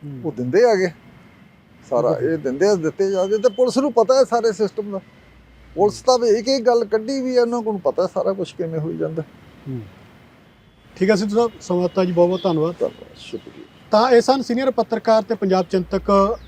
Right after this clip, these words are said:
Speaker 1: ਜਸਪਾਲ ਸਿੰਘ ਸਿੱਧੂ ਜੀ, ਜਿਨ੍ਹਾਂ ਦੇ ਵੱਲੋਂ ਇਹ ਸਾਰੇ ਮਸਲੇ ਦੇ ਉੱਤੇ ਜਿਹੜਾ ਆਪਰੇਸ਼ਨ ਪ੍ਰਹਾਰ ਚੱਲ ਰਿਹਾ, ਇਸ ਦੇ ਵਿੱਚ ਜੋ ਘਟਨਾਵਾਂ ਵਾਪਰੀਆਂ, ਉਸ ਦੇ ਉੱਤੇ ਆਪਣੀ ਰਾਏ ਰੱਖੀ ਗਈ ਹੈ। ਗੱਲਬਾਤ ਤੁਹਾਨੂੰ ਕਿਵੇਂ ਲੱਗੀ, ਤੁਸੀਂ ਆਪਣੀ ਰਾਏ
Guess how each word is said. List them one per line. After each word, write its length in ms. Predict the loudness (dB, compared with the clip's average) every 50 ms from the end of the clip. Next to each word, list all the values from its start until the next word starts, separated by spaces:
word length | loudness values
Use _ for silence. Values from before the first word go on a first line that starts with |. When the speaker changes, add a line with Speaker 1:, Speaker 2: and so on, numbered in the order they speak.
| -10
Speaker 1:
ਜਸਪਾਲ 320 | -8 -8 -4 -2 0 0 0
ਸਿੰਘ 160 | 0 -2 0
ਸਿੱਧੂ 280 | 0 0 0 0 0 -2
ਜੀ, 200 | -2 -2 -4 -4
ਜਿਨ੍ਹਾਂ 240 | -2 -2 0 0
ਦੇ 60 | 0 0
ਵੱਲੋਂ 360 | 0 0 0 0 -2 -2 -4 -8 -12 -20 -20 -12 -4 -2
ਇਹ 60 | -2 0
ਸਾਰੇ 240 | 0 0 0 0
ਮਸਲੇ 320 | -2 -4 -4 -2 -2 0 2
ਦੇ 80 | 2
ਉੱਤੇ 360 | 0 0 0 0 2 2 2 0
ਜਿਹੜਾ 200 | -2 -2 -2 -2
ਆਪਰੇਸ਼ਨ 400 | -2 -2 -4 -6 -6 -6 -8 -6
ਪ੍ਰਹਾਰ 360 | -4 -4 -2 0 0 -2 -2
ਚੱਲ 220 | -2 -4 -2 -2
ਰਿਹਾ, 120 | -2 -2 -2
ਇਸ 80 | -2
ਦੇ 120 | -2 -2 -2
ਵਿੱਚ 180 | -2 -4 -6
ਜੋ 160 | -6 -6 -4 -4 -6
ਘਟਨਾਵਾਂ 340 | -4 -4 -2 0 0 0
ਵਾਪਰੀਆਂ, 400 | 2 4 2 2 2 -2 -2 -2
ਉਸ 80 | -2 -2
ਦੇ 80 | -2 -2
ਉੱਤੇ 160 | -2 -2 -2
ਆਪਣੀ 360 | -2 -2 -4 -4 -4 -4 -4 -6 -10 -18 -20 -20 -16 -8 -2 0
ਰਾਏ 180 | 0 2 2
ਰੱਖੀ 340 | 0 -2 -4 -4 -6 -6 -6
ਗਈ 140 | -2 -2 -2
ਹੈ। 100 | 0 0
ਗੱਲਬਾਤ 300 | 0 0 0 0 0 -2
ਤੁਹਾਨੂੰ 260 | -2 -4 -4 -4 -6
ਕਿਵੇਂ 180 | -6 -6 -6 -6
ਲੱਗੀ, 160 | -6 -6 -6
ਤੁਸੀਂ 220 | -8 -6 -2 -2
ਆਪਣੀ 220 | -2 -2 -2 -2 0
ਰਾਏ 220 | 0 0 -2 -4